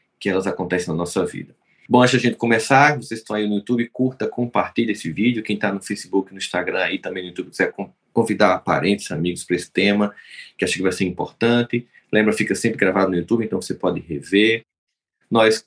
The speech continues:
queremos que você entenda a nossa vontade de estar juntos aqui. Temos o nosso parceiro, que é o Educa Vinte e um.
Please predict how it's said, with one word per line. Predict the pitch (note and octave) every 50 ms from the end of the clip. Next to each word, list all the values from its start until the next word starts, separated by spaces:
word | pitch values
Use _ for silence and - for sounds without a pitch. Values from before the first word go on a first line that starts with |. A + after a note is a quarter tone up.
| _ _ -
queremos | A#2 G#2+ G#2 G#2 G2+ G2+ F#2+ - -
que | - - G#2
você | G2 - F#2+ F2+ - - G2+ F#2+ F#2+ F2+ F2 F2
entenda | E2+ E2+ - A2 G2 G2 F#2+ F2+ F#2 F2 E2 D#2+ - _ - - - _ _ -
a | F#2
nossa | F#2 F#2+ - G#2 F2+
vontade | G2 F#2+ F2+ - G2+ G2 G2
de | F#2+
estar | G2+ F#2 F2+ F2+ F2+
juntos | F#2 A2+ C3+ C#3 C3+ - G#2+
aqui. | F#2+ - - C3+ C#3+ C#3+ C#3+ C#3+ - - - _ _ -
Temos | B2+ B2 A#2+ A#2+ A#2 A2 A2
o | A2
nosso | G#2+ G#2 G#2 -
parceiro, | - F#2+ - - - B2 A#2 A2+ A2
que | - -
é | G#2
o |
Educa | G2 F#2 - B2+ B2+ - A2+
Vinte | A2 A2 G#2+ G#2 - -
e | G2
um. | G#2+ B2 C3+ C#3